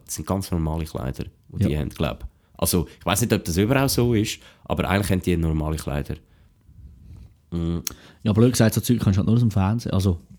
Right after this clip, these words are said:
Speaker 1: Ja.
Speaker 2: oder? Ich kann, du bist wahrscheinlich, können niemand, wo das jemals einen Gerichtsprozess live miterlebt hat, ausser dich.
Speaker 1: Mhm. Ist schon besonders gewesen. Und ich, es,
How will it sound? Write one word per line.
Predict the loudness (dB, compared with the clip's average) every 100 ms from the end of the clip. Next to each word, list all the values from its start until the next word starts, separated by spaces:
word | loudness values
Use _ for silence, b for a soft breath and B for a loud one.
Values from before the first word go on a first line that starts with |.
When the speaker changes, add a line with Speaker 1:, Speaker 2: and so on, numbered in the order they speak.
| _ 0
Speaker 1:
Ja. | 2 2 -2
Speaker 2:
oder? | 0 0 0
Ich | -2
kann, | 0 0 0 -2
du | -4
bist | -4 -4
wahrscheinlich, | 0 0 0 -6 -12 _ _ _ _ _ _ _ _ _
können | 4 8 10
niemand, | 12 12 10
wo | 8
das | 6 4 -2 -2 4
jemals | 8 10 10 10 8 8 8
einen | 8 6 B B B B B
Gerichtsprozess | 4 6 4 0 4 4 6 6 6 6 6
live | 8 8 6 4 4
miterlebt | 4 6 4 4 2
hat, | 2
ausser | 2 2 4
dich. | 4 4 0 -14 _
Speaker 1:
Mhm. | 2 2 0 -2 -6 _ -20 _ _ _ _ _ _ _ -18 -8
Ist | 0
schon | 2 2
besonders | 2 2 0 2
gewesen. | 2 2
Und | 0 -4
ich, | -6 -6 -12 -14 -14 -12 -8
es, | -4 -4 -6